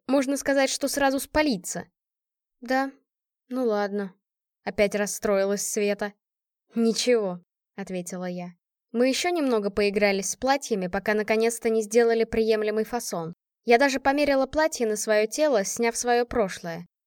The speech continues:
Но проблема была в моей метке драконокровной, да и Света то и дело кидала на нее взгляд. Тут уж мне придется заморочиться и сшить себе перчатки.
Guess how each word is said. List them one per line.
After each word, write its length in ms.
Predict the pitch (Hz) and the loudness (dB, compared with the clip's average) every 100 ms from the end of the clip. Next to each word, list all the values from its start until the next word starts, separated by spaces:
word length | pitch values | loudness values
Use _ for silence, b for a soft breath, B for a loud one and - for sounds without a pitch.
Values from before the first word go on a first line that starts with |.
| _ | _
Но 140 | 240 269 | -6 -2
проблема 440 | 311 339 415 320 | 0 4 4 4
была 320 | 269 302 320 | 4 6 4
в 40 | 294 | 2
моей 240 | 294 302 | -2 -2
метке 340 | 294 311 - | -2 -4 -4
драконокровной, 920 | 262 277 - 294 285 320 302 208 180 170 | -6 -6 -4 -6 -6 -2 0 0 -4 -2
да 160 | 175 | 2
и 60 | 226 | 2
Света 360 | 233 311 403 320 | 2 -4 -4 0
то 120 | 254 | 2
и 80 | 226 | 4
дело 260 | 202 190 | 2 0
кидала 400 | 185 240 214 185 | 0 0 2 0
на 120 | 185 | -2
нее 260 | 185 190 196 | -4 -6 -6
взгляд. 440 | 202 208 180 170 _ _ _ _ - | -6 -4 -4 -6 _ _ _ _ -8
Тут 180 | 247 - | -8 -6
уж 160 | 277 - | -10 -8
мне 180 | 269 262 | -8 -8
придется 440 | 277 269 262 269 | -6 -4 -4 -4
заморочиться 680 | 262 277 262 240 240 247 233 | -6 -2 0 0 -2 -4 -2
и 80 | 208 | -2
сшить 360 | - - 233 | -2 -2 -2
себе 220 | - 240 233 | -2 0 0
перчатки. 580 | 254 - 240 - - | 0 -4 -6 -6 -10